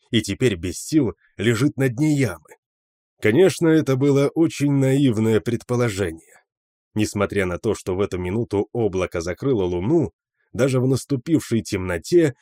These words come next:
я смог разглядеть помятые кусты папоротника в том направлении, куда уползла ведьма. Я пошёл по её следу, двигаясь медленно и очень осторожно. Что, если ведьма спряталась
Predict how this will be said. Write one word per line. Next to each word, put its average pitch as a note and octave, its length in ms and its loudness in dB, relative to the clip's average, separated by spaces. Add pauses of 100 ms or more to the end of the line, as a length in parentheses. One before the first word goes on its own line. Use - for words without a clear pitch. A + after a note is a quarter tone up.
(120)
я A2+ 220 2
смог D3+ 360 -4
разглядеть A#2+ 640 -4
помятые A2+ 480 -2
кусты G#2+ 440 -2
папоротника B2+ 760 -2
в - 120 -14
том G2+ 240 -2
направлении, C#3 840 0 (240)
куда A#2+ 380 -2
уползла F2+ 640 -2
ведьма. G2 480 -4 (680)
Я E2+ 260 -2
пошёл E2+ 400 -6
по F2 140 -4
её D#2 180 -8
следу, C3 520 0 (300)
двигаясь A2+ 640 2
медленно C#3 720 -2 (160)
и D#3 220 2
очень G2 460 -6
осторожно. - 720 -6 (760)
Что, - 280 0
если C#3 360 2
ведьма A2+ 500 2
спряталась C#3+ 720 0